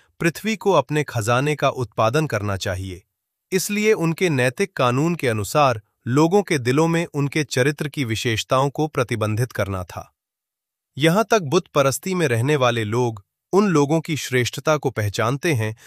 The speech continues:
जो जीवित परमेश्वर की आराधना करते हैं। देखो, मूसा ने कहा, "मैंने तुम्हें कानून और निर्णय सिखाए हैं,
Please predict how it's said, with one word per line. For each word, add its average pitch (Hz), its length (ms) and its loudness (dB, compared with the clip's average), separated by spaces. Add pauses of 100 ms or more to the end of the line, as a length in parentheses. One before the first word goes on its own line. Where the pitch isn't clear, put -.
(220)
जो 165 160 4
जीवित 180 420 -2
परमेश्वर 123 560 0
की 156 180 -6
आराधना 107 560 -2
करते 95 320 -10
हैं। - 240 -14 (880)
देखो, 196 340 4
मूसा 139 360 0
ने 113 140 -2
कहा, 92 340 -8 (480)
"मैंने 156 320 2
तुम्हें 147 320 0
कानून 127 600 0
और 127 180 0
निर्णय 123 360 0
सिखाए 98 400 -6
हैं, 85 240 -12